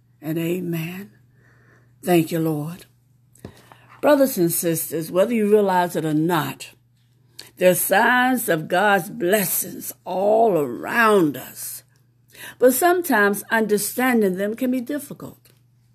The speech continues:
We tend to think that God is only moving and blessing us when things are going well, right? Such as when our marriages are thriving, get a promotion,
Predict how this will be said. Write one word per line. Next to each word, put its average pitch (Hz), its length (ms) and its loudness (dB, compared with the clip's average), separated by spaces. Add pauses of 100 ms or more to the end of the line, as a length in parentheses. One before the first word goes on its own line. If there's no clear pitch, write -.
(440)
We 262 200 4
tend 269 240 4
to 240 80 2
think 233 340 0
that 147 220 0 (240)
God 185 320 2
is 190 160 0
only 196 340 4
moving 190 680 0 (280)
and 151 220 -2
blessing 180 520 4
us 175 220 0
when 170 160 -2
things 220 340 -2
are 233 60 4
going 233 400 2
well, 233 340 4
right? 214 400 -2 (320)
Such 185 320 0
as 165 360 0 (240)
when 165 140 -4
our 143 100 -6
marriages 180 600 -2
are 208 100 0
thriving, 208 840 -6 (720)
get 196 160 4
a 196 80 0
promotion, 196 1040 0